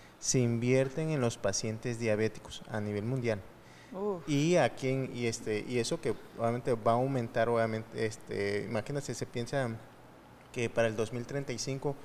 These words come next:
Speaker 1: aumente casi a seiscientos millones de, de, de pacientes diabéticos, que casi representaría el ocho por ciento de la población a nivel mundial. Y, en, y, bueno,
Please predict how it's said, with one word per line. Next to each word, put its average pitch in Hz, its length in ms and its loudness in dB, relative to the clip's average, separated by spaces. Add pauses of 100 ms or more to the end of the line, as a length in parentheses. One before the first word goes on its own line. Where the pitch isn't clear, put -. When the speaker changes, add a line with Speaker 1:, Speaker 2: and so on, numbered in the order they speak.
(280)
Speaker 1:
aumente 123 420 -2 (120)
casi 143 500 -2 (100)
a 117 140 -2
seiscientos 131 600 -2
millones 131 540 0
de, 104 480 2 (140)
de, 110 160 4
de - 200 -6
pacientes 127 540 0
diabéticos, 120 720 2 (340)
que 120 100 -2
casi 123 240 4
representaría 123 540 4
el 123 160 2 (100)
ocho 147 300 0
por - 220 -4
ciento 127 220 2
de 139 100 6
la 131 80 4
población 113 1120 2
a 107 80 0
nivel 110 240 4
mundial. 147 400 6 (640)
Y, 135 300 8
en, 131 300 6
y, 135 180 6
bueno, 165 240 6